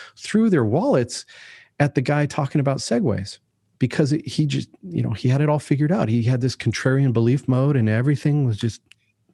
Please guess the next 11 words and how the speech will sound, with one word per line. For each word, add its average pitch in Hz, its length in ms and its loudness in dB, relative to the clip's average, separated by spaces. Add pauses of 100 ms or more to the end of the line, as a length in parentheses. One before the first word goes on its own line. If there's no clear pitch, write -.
(140)
period. 95 480 0
This 123 200 0
is 123 120 -2
the - 60 -2
future. 156 380 -2
We 101 140 -2
know 104 220 0
it - 160 -6
as 113 300 -4 (120)
absolute 120 460 -2
certainty. - 460 -6